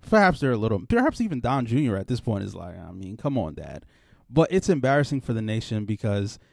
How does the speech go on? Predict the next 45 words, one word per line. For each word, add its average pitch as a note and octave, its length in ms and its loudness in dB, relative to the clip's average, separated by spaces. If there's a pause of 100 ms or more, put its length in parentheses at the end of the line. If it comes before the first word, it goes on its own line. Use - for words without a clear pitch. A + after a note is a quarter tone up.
(220)
we A#3+ 200 6
have F#3+ 240 4
to - 80 2
always C3 500 6
claim G#2+ 380 -6
him. G#2 360 -10 (480)
And C#3+ 200 0
that, D#3 180 -2
that D#3+ 140 2
really C3+ 220 0
sucks. - 500 -8
We G3+ 180 2
have G3 160 -2
to D#3 80 -4
claim E3+ 300 -4
this - 180 -12
man. - 200 -18 (180)
Like, A#2 160 -6
we D3+ 100 0
have D#3 180 0
to - 80 -4
say, C3+ 440 -4 (760)
"Yeah, D#3+ 180 0
we F3+ 140 8
elected C3+ 380 2
him. G2 360 -8
Yeah, G#2 120 -2
we, A#2+ 160 -2
we C3+ 160 0
did." G#2+ 300 -4
And C3 260 0
despite C3+ 560 0
two E3 180 0
attempts C3 320 -2
to G#2+ 100 0
remove A2 280 0
him, G#2 240 -2 (300)
we C3 180 0
did A#2 340 0
keep A2+ 220 -4
him G2+ 180 2
on F#2+ 220 -2
throughout G2+ 280 -2
the - 60 -10
presidency. - 640 -10